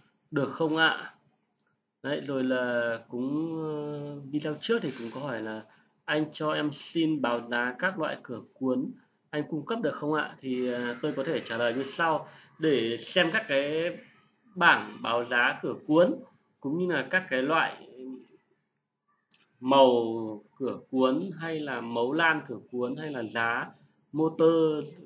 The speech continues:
cửa cuốn hay là, ờ, điều khiển đấy, tức là cửa cuốn thì các vị có thể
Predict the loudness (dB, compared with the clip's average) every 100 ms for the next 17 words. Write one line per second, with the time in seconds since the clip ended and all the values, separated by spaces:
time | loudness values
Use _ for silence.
0 | -12 -10 -10 -6 -2 0 -2 -6 -8 -6
1 | -6 -6 -6 -8 -10 -16 _ _ _ _
2 | _ _ _ _ _ _ _ _ _ _
3 | _ _ _ _ _ _ -12 -10 -8 -8
4 | -8 -10 -12 -14 -16 -18 -20 _ _ _
5 | _ -2 -2 6 8 8 4 -6 -8 -12
6 | -12 -12 -14 -16 -6 -6 -4 -6 -6 -6
7 | -4 -4 -6 -10